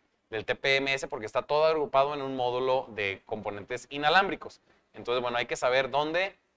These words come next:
vamos a buscar la computadora del T P M S. Puede estar como una computadora independiente o puede estar dentro de otra computadora. ¿Bien? Entonces, los equipos de diagnóstico que normalmente vamos a trabajar, eh, o que cuentan con estas funciones, los más conocidos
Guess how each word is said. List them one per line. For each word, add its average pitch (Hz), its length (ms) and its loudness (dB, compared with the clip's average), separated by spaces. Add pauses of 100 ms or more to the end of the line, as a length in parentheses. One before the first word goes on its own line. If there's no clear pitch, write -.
(100)
vamos 123 380 0
a 135 60 2
buscar 127 440 0
la 147 120 0
computadora 107 540 0
del 117 80 -6
T 117 120 -4
P 117 220 -2
M 110 200 -4
S. 104 180 -8
Puede 135 260 0
estar 143 340 2 (320)
como 113 220 -4
una 151 140 0
computadora 123 500 4
independiente 196 720 0 (180)
o 117 100 -4
puede 131 220 4
estar 135 300 2
dentro 135 320 0
de 120 100 2
otra 113 220 -2
computadora. 92 600 -4 (240)
¿Bien? 123 220 -2 (760)
Entonces, 131 420 0 (340)
los 156 280 4
equipos 175 320 0
de 220 60 6
diagnóstico 185 420 4
que 156 80 -2
normalmente 156 480 4
vamos 180 280 2
a 160 60 -2
trabajar, 131 580 6 (140)
eh, 104 340 -2
o 107 160 -4
que 104 140 -8
cuentan 135 260 -2
con 143 100 -4
estas 160 180 -10
funciones, 143 520 -4
los 98 180 -6
más 127 340 2
conocidos 143 600 0